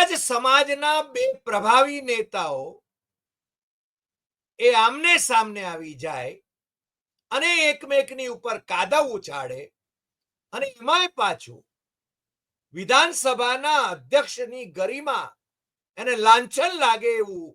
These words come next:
વર્તન ચૂંટણી પ્રચાર કરીને શંકર ચૌધરી કરતા હોય અને માવજીભાઈ પટેલ જેવા વયોવૃદ્ધ માણસ અને આમે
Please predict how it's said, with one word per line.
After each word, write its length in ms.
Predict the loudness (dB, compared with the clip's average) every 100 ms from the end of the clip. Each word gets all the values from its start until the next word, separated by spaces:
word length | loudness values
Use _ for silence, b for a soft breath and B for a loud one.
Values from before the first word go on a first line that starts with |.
| _ _ _ _ _ _
વર્તન 540 | -2 0 2 0 0 -4 -18 _ _ _ _ -12
ચૂંટણી 540 | -10 -6 -4 -2 -2 -4
પ્રચાર 420 | -4 6 6 6
કરીને 520 | 2 -4 -4 -8 -12 -18 _ _ _ _ _ _ -6
શંકર 440 | -2 -2 2 0 2
ચૌધરી 480 | 0 0 -4 -8 -8
કરતા 400 | -8 -6 -6 -4
હોય 380 | -4 -4 -8 _ _ _ _ _ _ -8
અને 240 | -4 -4 -6 -12 _ _ _ _ _ _ _ _
માવજીભાઈ 680 | 0 2 4 2 4 4 4
પટેલ 340 | -2 -6 -6 -6
જેવા 420 | -6 -6 -2 -2 -4 -8 _ _ _ _ _ 2
વયોવૃદ્ધ 720 | 4 8 6 4 -4 -4 -4
માણસ 420 | -2 -4 -6 -8 -12 -14 _ _ _ _ _ _ _ _ _ _ _ _ _ _ _ _ _ -8
અને 160 | -2
આમે 360 | 0 2 2 0